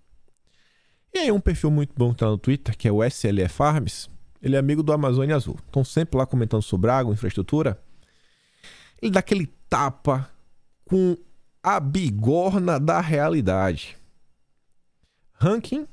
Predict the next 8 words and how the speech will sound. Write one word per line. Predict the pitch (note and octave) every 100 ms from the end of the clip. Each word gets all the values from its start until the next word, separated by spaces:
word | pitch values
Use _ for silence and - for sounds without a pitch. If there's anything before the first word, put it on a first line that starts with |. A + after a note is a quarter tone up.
| -
da | - F#2+
fao, | - A2+ E3+ C#4+ - - - - - _ _ _
que | A#3
é |
aí | D3 A2
da | F#2+ F#2+
questão | - - G2+
de | G2 F2+ C#2+